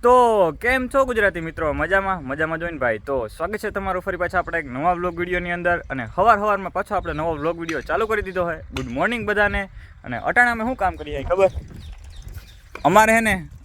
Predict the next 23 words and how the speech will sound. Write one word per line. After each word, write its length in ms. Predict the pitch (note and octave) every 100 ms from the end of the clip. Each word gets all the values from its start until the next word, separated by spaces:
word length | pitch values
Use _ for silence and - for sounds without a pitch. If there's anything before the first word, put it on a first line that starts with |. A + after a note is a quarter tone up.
| -
આ 100 | C#3
એટલો, 480 | D#3+ - G3 F#3+ E3 -
આ 160 | D#3+
ક્યારો 340 | F3 G3 F#3+ G3
ને 100 | E3+
આ 60 |
ક્યારામાં 360 | E3+ F3 E3 D#3+
વાવવાનું 240 | E3+ E3
હોય 80 | D#3+
આપણે 200 | D3 B2+
ખડ. 420 | A#2 - D#3+ B2+ G#2 - _ - - -
ભીંગો 360 | D3+ F#3 F3 E3
માટે 240 | D#3+ E3
જે 120 | D#3+
ઓલો 140 | D#3 D3
ખાવા 280 | - D#3+
નાખવાનું 340 | E3 E3+ E3 D3
ખડ 160 | F3
હોય 140 | F3 A3+
ને 140 | F3+
એ 40 | D3
વાવવાનું 400 | D#3 G3+ E3 D3
હોય. 160 | E3